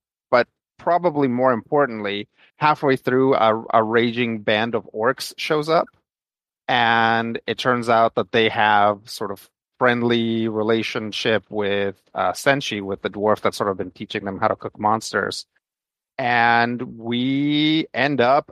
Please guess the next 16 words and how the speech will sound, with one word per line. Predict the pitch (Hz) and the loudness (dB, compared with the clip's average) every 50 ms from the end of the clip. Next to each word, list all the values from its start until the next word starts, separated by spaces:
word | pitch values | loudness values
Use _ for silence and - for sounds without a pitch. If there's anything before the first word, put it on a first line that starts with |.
| - - | -6 0
at | 113 117 117 | 2 4 4
an | 120 117 120 - | 4 2 0 -2
orc | - 113 117 123 127 131 131 123 - - - - - - _ _ _ _ _ _ | -2 0 2 4 4 4 4 2 -2 -8 -16 -16 -16 -18 _ _ _ _ _ _
enclave | - 127 131 143 160 127 - - 123 113 113 110 104 | 4 4 4 4 2 -2 0 2 2 4 4 4 2
in | 110 107 110 | 0 0 0
the | 110 | -2
dungeon. | 98 107 110 127 156 147 123 - - - - - _ _ _ _ _ _ _ _ _ _ _ _ _ _ - | 2 2 2 2 2 0 -4 -6 -6 -8 -14 -20 _ _ _ _ _ _ _ _ _ _ _ _ _ _ -2
Um, | 98 98 95 95 98 - - | 0 0 0 0 -2 -6 -6
and | - 107 104 104 - | -4 -4 -4 -4 -6
it | - 110 117 113 | -4 -4 -2 -2
is | 110 104 107 107 107 110 110 113 113 113 113 - - - - _ _ | 0 0 0 0 0 0 0 0 0 -2 -4 -6 -12 -18 -20 _ _
really | - 107 107 117 123 131 139 143 143 135 | -12 -8 -4 0 2 4 4 4 4 4
nice | 127 131 139 147 151 147 - | 4 4 4 4 4 4 2
and | - 120 107 101 | 0 -4 -4 -2
really | 104 113 117 117 117 110 | 0 2 2 2 2 2
interesting. | 113 123 131 - 135 117 - - - 98 92 - - - - | 0 0 -2 -2 -4 -6 -6 -4 -4 -4 -4 -4 -6 -10 -14